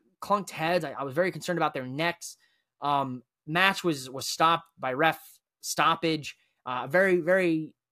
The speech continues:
very sad to see it happen. I hope both guys are okay. But also,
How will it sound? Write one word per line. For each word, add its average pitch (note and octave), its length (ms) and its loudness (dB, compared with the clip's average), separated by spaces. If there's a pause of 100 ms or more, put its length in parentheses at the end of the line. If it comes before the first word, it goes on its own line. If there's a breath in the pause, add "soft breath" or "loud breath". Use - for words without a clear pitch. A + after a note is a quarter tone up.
(520)
very F3+ 760 2 (220)
sad G3 400 0
to E3+ 80 -6
see G3 180 -2
it D#3+ 60 -4
happen. D3+ 320 -2
I C#3+ 40 -4
hope D#3 140 -2
both D#3 220 0
guys D3 240 0
are C3 140 -4
okay. D#3+ 520 -2 (380 soft breath)
But D#3 80 -2
also, G3 640 2